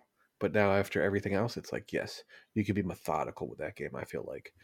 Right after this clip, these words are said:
Like, it's, there's a dance to it. Of course, equipment does matter, getting better stuff, upgrading it, yada, yada, yada, yeah. But there's a methodic, methodicalness that you can get to it. Dark Souls three is a little bit more chaotic, gotta be faster, you do boom, boom, boom, boom.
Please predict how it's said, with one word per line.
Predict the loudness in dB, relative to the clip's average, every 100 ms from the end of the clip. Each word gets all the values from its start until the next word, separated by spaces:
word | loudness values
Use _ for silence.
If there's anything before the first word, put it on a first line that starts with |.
| -20 _ -8
Like, | -8 -8 -14
it's, | -14 -14 -16 _ _ _ _ _ _ _ _
there's | 4 4
a |
dance | 6 4 4 -2 -4
to | -2
it. | -2 -4
Of | -20 4
course, | 6 6
equipment | 6 4 6
does | 2 4
matter, | 4 4
getting | 2 0
better | -2 -2
stuff, | -2 -2 0
upgrading | -4 0 0 2
it, | 0
yada, | -2 0
yada, | 0 0
yada, | -2
yeah. | -4 -6 _ -20 -20 -20 _ -4
But | -2 -4 _ -18 -10 -2
there's | 2 2
a |
methodic, | 2 2 2 2 -4 -12 -14 -20 _ -16 -8
methodicalness | -6 0 0 0 -4 -6 -6 -6
that | -8
you | -8
can | -8 -6
get | -6 -6
to | -8
it. | -8 -16 -20 -20 -20 _ _ _ _ _ _ _ _ 4
Dark | 4 6
Souls | 2 2
three | 6 8 8
is | 8
a |
little | 6
bit | 6
more | 4
chaotic, | 4 4 6 4 2
gotta | 0
be | 0
faster, | 0 0 0 -4
you | -6 -6
do | -4
boom, | -4 -2
boom, | -2 -2
boom, | 0
boom. | 4 2